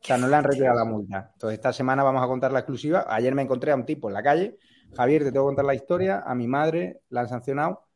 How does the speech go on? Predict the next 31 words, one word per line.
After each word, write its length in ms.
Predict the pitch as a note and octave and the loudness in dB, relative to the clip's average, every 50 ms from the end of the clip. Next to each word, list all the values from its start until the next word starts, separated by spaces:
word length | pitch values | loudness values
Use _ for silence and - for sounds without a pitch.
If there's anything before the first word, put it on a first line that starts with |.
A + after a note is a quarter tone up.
| _ - | _ -2
dos 260 | B2+ B2 D#3+ D#3 B2+ | 6 8 8 8 10
veces, 320 | D3+ F#3 F3+ - G3+ D#3+ | 8 4 4 4 -2 0
además, 300 | D#3+ D#3 D3+ D#3 F#3 G#3 - - | 0 0 0 -2 -4 -6 -8 -6
por 180 | - A#2+ A2 A2+ | -4 -4 -2 -2
no 80 | B2 | 0
llevar 200 | C3 B2+ C3 C3+ | 0 2 2 0
mascarilla. 420 | C3+ C3+ - - C#3+ D#3 F3+ F#3+ - - C#3 - _ _ _ _ _ _ _ _ | 0 -2 -4 -4 -6 -4 -4 -6 -8 -12 -20 -20 _ _ _ _ _ _ _ _
Y 60 | - | -8
cuando 240 | A2 A2+ A2 G#2+ A2 | -2 -2 -2 0 0
han 60 | A2+ | 0
acreditado 340 | A#2+ A#2+ A#2+ B2 A#2+ D3 D#3 | 0 2 2 2 4 4 4
que 60 | C3+ | 4
tenía 200 | G#2 G2+ G#2 A2+ | 2 -2 -2 -2
Alzheimer, 560 | A2+ G#2+ - - C3+ C#3 D3+ E3+ G3+ G#3 - - _ _ _ | -2 -2 -2 -4 -4 -4 -2 -4 -6 -6 -8 -16 _ _ _
pues 180 | - - - | -18 -18 -12
le 100 | - G2 G#2+ | -8 -4 -2
ha 40 | G#2+ | -2
dado 160 | G2+ F#2 F2+ | -2 -2 -4
igual 280 | F2 F2 F2+ F2 F2 | -6 -8 -8 -8 -8
al, 200 | F2 G#2+ G#2+ A2 - | -10 -12 -12 -16 -14
al 220 | G#2 F#2+ F#2+ F#2+ | -10 -8 -6 -6
Departamento 540 | F#2+ F#2 - F#2 F2+ F#2+ F#2 F#2+ F#2 F2 F#2 | -6 -6 -6 -6 -6 -6 -6 -6 -6 -6 -6
de 100 | F#2 F2+ | -8 -8
Salud 260 | - - F#2+ A#2 C#3+ | -8 -6 -4 -2 -2
y 40 | D3+ | -2
a 60 | C3+ | -2
la 60 | F#2+ | -4
Policía 240 | - F#2 F2+ - G2 | -6 -8 -10 -10 -10
Nacional. 280 | F#2+ F#2 - F#2 F2 - | -12 -14 -14 -12 -4 4
Pero 100 | A#2+ C#3+ | 6 8
bueno, 200 | D#3 C#3 - | 8 8 8